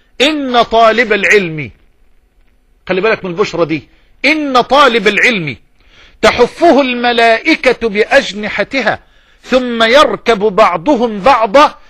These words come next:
حتى يبلغ السماء الدنيا من محبتهم لما يطلب". لا، لا، تاني، تاني، تاني، دي، دي كرامة عالية جدًا. قال النبي: "مرحباً بطالب العلم"،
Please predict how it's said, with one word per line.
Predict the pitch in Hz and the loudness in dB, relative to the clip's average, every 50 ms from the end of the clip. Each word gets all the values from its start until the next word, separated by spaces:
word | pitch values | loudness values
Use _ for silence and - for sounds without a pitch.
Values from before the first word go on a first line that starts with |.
| _ _ _ | _ _ _
حتى | - - - 311 330 - - _ _ - 262 254 240 233 233 | -6 0 0 0 0 0 -6 _ _ 0 2 2 4 2 2
يبلغ | 233 185 208 214 254 339 285 277 | 2 0 0 0 2 2 2 2
السماء | 247 - - - - 254 240 254 311 320 294 - - 269 | -2 -4 -6 -2 -2 -2 0 2 2 0 0 2 -2 -2
الدنيا | 208 185 160 165 294 339 339 330 311 302 285 254 233 208 190 165 139 - _ _ _ _ _ - | -2 -2 -2 2 2 2 2 2 2 4 4 4 4 4 2 2 -2 -4 _ _ _ _ _ -8
من | 196 220 240 233 220 | -8 -6 -6 -4 -6
محبتهم | 214 - - 214 165 160 180 233 226 - 208 196 208 185 185 | -6 -4 -4 -6 -4 -2 -2 -2 -2 -2 -6 -6 -6 -6 -6
لما | 196 190 190 180 | -4 -2 0 0
يطلب". | 180 180 170 - 175 170 139 104 - - - - - - | 0 0 0 0 0 0 -2 -2 -4 -16 -20 -18 -2 0
لا، | 190 208 | 0 0
لا، | 190 202 - | 0 -2 -4
تاني، | - - 247 254 233 185 180 | -2 -2 -2 -2 -2 -4 -6
تاني، | - 208 220 220 185 156 123 - _ _ _ _ _ _ _ - | -2 0 0 2 0 -2 -8 -14 _ _ _ _ _ _ _ 0
تاني، | 226 269 285 262 240 | 0 2 2 0 -4
دي، | 175 190 196 185 | -6 -6 -6 -4
دي | 165 196 | -6 -6
كرامة | 185 - 220 233 277 294 254 | -2 0 2 4 4 4 4
عالية | 226 233 294 285 226 190 | 2 2 2 0 0 -2
جدًا. | 170 254 220 175 135 156 127 107 - _ _ _ _ _ _ _ - _ | -2 -2 -6 -4 -4 -4 -4 -4 -10 _ _ _ _ _ _ _ -16 _
قال | - 226 277 302 277 254 214 | 2 4 6 6 4 2 0
النبي: | 214 196 - 233 202 302 277 | -4 -2 -4 -2 -2 0 -2
"مرحباً | 254 233 220 214 - - - 277 294 247 185 143 107 - _ _ _ _ _ _ | 0 0 0 -2 -2 0 0 2 2 2 0 -2 -8 -14 _ _ _ _ _ _
بطالب | 175 202 - 254 269 269 220 220 202 | -4 -2 2 2 2 2 2 0 -4
العلم"، | 208 190 190 254 254 185 117 | -2 -2 -2 -2 -2 -2 -8